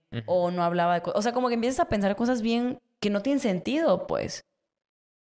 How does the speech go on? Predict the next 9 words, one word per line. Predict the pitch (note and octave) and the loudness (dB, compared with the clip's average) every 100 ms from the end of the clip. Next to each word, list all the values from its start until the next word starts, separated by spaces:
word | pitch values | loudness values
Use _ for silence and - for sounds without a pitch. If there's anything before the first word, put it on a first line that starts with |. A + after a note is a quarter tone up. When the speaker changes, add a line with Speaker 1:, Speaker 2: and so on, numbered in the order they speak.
| _ _ - | _ _ -6
Speaker 2:
¿No, | G3+ G#3 G#3+ | -2 0 0
nunca | A3 G#3+ B3 B3 | 0 -2 -2 0
te | A#3 | 2
has | G3+ | 0
puesto | A#3 A3+ | 0 -2
a | A#3+ | 0
pensar | G#3 G#3 B3+ | 0 0 0
eso? | D#4+ D4+ F#3 F#3 - | 0 0 -2 -4 -6
Speaker 1:
No. | A#2 F#2+ F#2 | -4 -4 -4